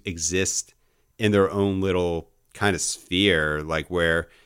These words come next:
you know, they can release a new album and it'll ha-, it'll be popular, but, like, are, they're more like the Strokes now or something like that, where they, they're clearly, like, past, I, I don't know. I think what would ha-, I think what, what will happen with them is that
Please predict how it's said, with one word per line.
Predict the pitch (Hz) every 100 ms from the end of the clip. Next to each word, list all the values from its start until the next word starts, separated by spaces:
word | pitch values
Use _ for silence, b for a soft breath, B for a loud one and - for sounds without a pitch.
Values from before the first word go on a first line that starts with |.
| b
you | 101
know, | 87
they | 82
can | 85 90
release | 85 92 92
a |
new | 90 87
album | 80 85 85 82 82
and | 82
it'll | 82 80
ha-, | 80 90
it'll | - 90 87
be | 85 85 82 82 - _ _ _ _
popular, | - 87 - 98 82 76
but, | 80 92 87
like, | 82 - _
are, | 98 92 - b _
they're | 104
more | 98 127
like | 135 98
the | -
Strokes | 78 - - 78 80 135 - -
now | 76 65 67
or | 69
something | - 80 73 80
like | 73 71 -
that, | 73 71 69 -
where | 87 82 85 82 b b b b -
they, | 98 92 92 - _ _
they're | 101 95 90
clearly, | - 107 104 95
like, | 80 _ _ _ _ _ -
past, | - 92 87 _
I, | - -
I | 120
don't | 95 87
know. | -
I | 113
think | 117 170 160
what | 139 120
would | 104
ha-, | - 87
I | 113
think | 117 147
what, | 101 101 90 95 _
what | 110 98 95
will | 87
happen | 87 85 95
with | 92
them | 90 95 92
is | 82
that | 90 85 -